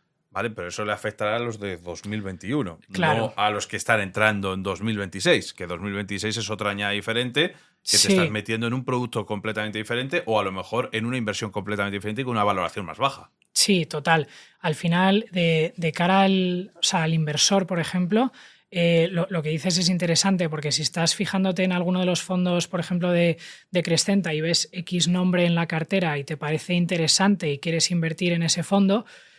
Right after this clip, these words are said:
Speaker 2: o inviertes en ese momento, efectivamente tienes que esperarte X años hasta que esa gestora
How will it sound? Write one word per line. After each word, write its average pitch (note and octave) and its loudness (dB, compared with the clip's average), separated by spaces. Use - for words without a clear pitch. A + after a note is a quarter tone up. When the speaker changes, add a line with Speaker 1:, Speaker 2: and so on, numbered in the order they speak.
Speaker 2:
o E3 -2
inviertes E3 0
en F3 2
ese E3+ 2
momento, F3 0
efectivamente E3 -2
tienes E3 -2
que - -6
esperarte E3 -2
X - 0
años F3 -2
hasta D#3 -4
que D#3+ -8
esa D#3 0
gestora E3+ 0